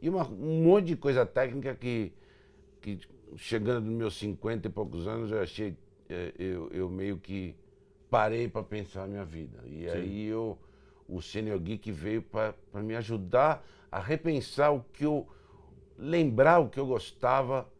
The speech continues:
Speaker 1: dessa área de tecnologia. Até então eu, eu achava, eh, eu achava que eu não, não tinha, não tinha mais,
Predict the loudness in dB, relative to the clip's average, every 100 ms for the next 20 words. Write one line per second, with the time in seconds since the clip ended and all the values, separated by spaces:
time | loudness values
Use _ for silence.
0 | _ -8 -6 0 0 0 -4 -8 -6 -8
1 | -8 -10 -12 -20 -20 -20 _ -20 _ -8
2 | -6 -4 -4 -2 0 2 4 4 2 4
3 | 2 2 2 4 6 6 4 0 0 0
4 | 0 -4 -12 -8 -4 -2 -2 -2 -2 -2
5 | -4 -4 -4 -6 -4 -2 -2 -2 -4 -6
6 | -10 -8 -4 -4 -6 -10 -20